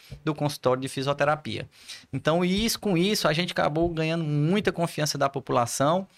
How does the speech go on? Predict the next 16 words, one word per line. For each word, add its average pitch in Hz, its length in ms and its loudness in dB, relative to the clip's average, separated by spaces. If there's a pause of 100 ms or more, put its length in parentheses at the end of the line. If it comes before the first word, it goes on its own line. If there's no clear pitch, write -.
(440)
E 196 120 -4
como 214 180 0
eu 220 80 2
falei 208 240 2
no 214 100 -2
começo, 170 460 0
como 175 160 0
a 196 60 2
gente 185 180 -2
passa 165 300 0
muito 170 420 2
tempo 147 300 -2
com 135 120 -6
o 135 60 -6
paciente, 135 760 -2 (220)
né, 143 260 -2